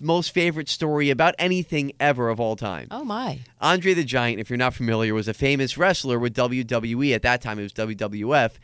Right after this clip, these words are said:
Speaker 1: in the eighties. And he went all around the world, wrestled, uh, in Mexico and Japan and everything like that. But mainly W W F was his thing. Hulk Hogan, all those guys. So there was one time they were on the road, and he was so big that he would have trouble getting into cars and
Speaker 2: Oh,
Speaker 1: airplanes and
Speaker 2: sure,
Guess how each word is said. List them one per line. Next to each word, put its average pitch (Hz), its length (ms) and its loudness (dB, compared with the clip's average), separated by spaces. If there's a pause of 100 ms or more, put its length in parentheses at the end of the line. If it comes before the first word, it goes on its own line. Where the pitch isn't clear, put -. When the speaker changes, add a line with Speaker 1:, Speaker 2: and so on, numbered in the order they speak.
(120)
Speaker 1:
in 131 120 -2
the 151 140 2
eighties. 190 520 0 (320)
And 139 180 0
he 170 80 2
went 175 220 4
all 151 160 2
around 147 160 2
the 127 60 0
world, 113 260 -2
wrestled, 120 340 -2
uh, 110 120 -2
in 98 280 -6
Mexico 110 380 -6
and 104 80 -6
Japan 107 340 -6
and 107 100 -8
everything 107 300 -8
like 104 120 -10
that. 113 140 2
But 127 140 -2
mainly 185 420 0
W 143 300 0
W 123 320 -2
F 113 140 -4
was 110 160 -4
his 98 180 -10
thing. 78 280 -8 (580)
Hulk 127 260 -4
Hogan, 113 400 0
all 101 140 -2
those 95 200 -4
guys. 78 380 -8 (320)
So 175 220 2
there 160 80 2
was 143 120 0
one 185 200 0
time 180 240 -2
they 156 80 -4
were 156 80 0
on 151 100 0
the 139 60 -4
road, 139 520 4
and 123 360 0 (120)
he 156 120 -4
was 147 160 0
so 185 340 2
big 160 380 0
that 143 100 2
he 139 80 -2
would 139 140 -2
have 156 200 2
trouble 170 360 -2
getting 135 240 2
into 127 180 -4
cars 156 480 -2
and 123 100 -4
Speaker 2:
Oh, 127 40 -2
Speaker 1:
airplanes 156 360 0
and - 80 0
Speaker 2:
sure, - 60 0